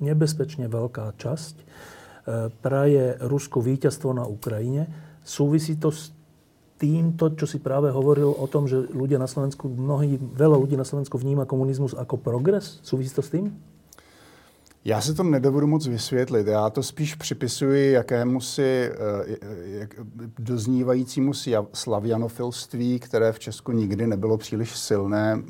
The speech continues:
Speaker 2: Bylo nejsilnější asi v období toho devatenáctého století a zejména mezi těmi lidmi, kteří v Rusku nikdy nebyli.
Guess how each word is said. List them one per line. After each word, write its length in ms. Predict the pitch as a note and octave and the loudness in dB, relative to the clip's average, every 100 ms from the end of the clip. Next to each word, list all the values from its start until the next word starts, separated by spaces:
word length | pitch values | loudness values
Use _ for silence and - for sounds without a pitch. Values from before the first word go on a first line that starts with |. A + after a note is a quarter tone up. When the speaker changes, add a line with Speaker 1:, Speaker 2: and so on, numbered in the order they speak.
| - | -14
Speaker 2:
Bylo 260 | G#2 G2+ F#2+ | -10 -6 -4
nejsilnější 520 | F#2 - G#2 G2 G2+ | -4 -4 -4 -4 -4
asi 200 | F#2 A2+ | -6 -6
v 100 | G2 | -6
období 340 | G2 F#2 F#2 | -6 -4 -6
toho 160 | G2 G#2 | -4 -4
devatenáctého 720 | G2+ F#2+ G#2 G2+ G#2 - G#2+ | -4 -2 -2 -4 -4 -4 -6
století 440 | G#2 - G#2 F#2+ A#2 | -4 -4 -4 -4 -6
a 80 | G#2+ | -4
zejména 320 | G#2 G2 G2+ | -2 -2 -2
mezi 220 | G2+ G#2 | -4 -4
těmi 220 | G2 G2 | -4 -4
lidmi, 280 | F#2+ F#2 G2 | -4 -4 -6
kteří 260 | F#2+ F#2+ G2 | -8 -6 -4
v 40 | |
Rusku 240 | F#2 - G2+ | -6 -6 -4
nikdy 240 | F#2 G2+ | -2 -2
nebyli. 400 | F#2 E2 E2+ - | -2 -4 -4 -6